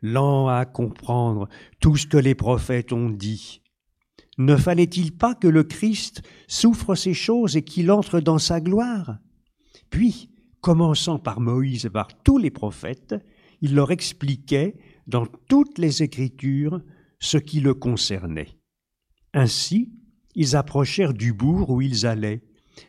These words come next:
mais Jésus faisait comme s'il voulait aller plus loin. Et ils le forcèrent à s'arrêter en lui disant, «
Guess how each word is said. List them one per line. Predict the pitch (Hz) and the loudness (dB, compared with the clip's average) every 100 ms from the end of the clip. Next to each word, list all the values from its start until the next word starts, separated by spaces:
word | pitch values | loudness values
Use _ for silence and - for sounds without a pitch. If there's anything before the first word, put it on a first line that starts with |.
| _ | _
mais | 117 127 | -2 0
Jésus | 104 175 135 135 208 247 - _ _ _ _ _ _ _ _ _ _ | 2 2 2 2 0 -2 -12 _ _ _ _ _ _ _ _ _ _
faisait | - - 156 123 170 180 - - _ _ _ _ _ _ | -10 0 2 2 2 0 -4 -18 _ _ _ _ _ _
comme | 214 226 | 4 6
s'il | 208 - 196 | 4 2 2
voulait | 147 160 160 | 4 4 4
aller | 151 120 123 | 2 2 0
plus | 131 104 101 | -2 -4 -6
loin. | 95 87 87 - _ _ _ _ _ _ _ _ _ _ _ - | -4 -4 -8 -12 _ _ _ _ _ _ _ _ _ _ _ 2
Et | 180 175 170 170 - 180 | 6 8 6 4 0 -2
ils | 165 | 2
le | 156 | 2
forcèrent | 139 - 185 - - 233 180 | 2 0 -2 -2 -2 0 2
à | |
s'arrêter | 147 - 147 147 147 220 | 0 0 0 -2 -2 0
en | 190 | 4
lui | 151 147 | 4 2
disant, « | 127 143 123 143 123 | -2 -4 -2 -2 -2